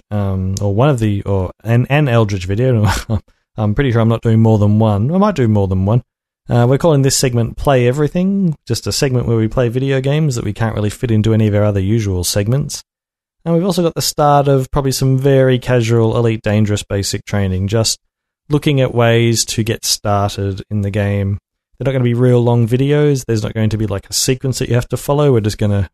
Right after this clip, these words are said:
focus on an aspect of the game and, uh, teach you how to do it.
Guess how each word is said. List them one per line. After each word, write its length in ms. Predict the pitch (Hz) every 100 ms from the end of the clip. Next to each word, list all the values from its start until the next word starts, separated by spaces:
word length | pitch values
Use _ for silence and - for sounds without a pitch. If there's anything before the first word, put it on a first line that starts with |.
| -
focus 360 | 127 120 117
on 80 | 107
an 140 | 104
aspect 420 | 110 120 - 107 -
of 140 | 101
the 80 | 98
game 580 | 107 107 107 104 104 107
and, 420 | 98 101 98 95
uh, 180 | - 98 -
teach 220 | 120 -
you 40 | 120
how 60 |
to 60 | 127
do 180 | 151
it. 60 | 156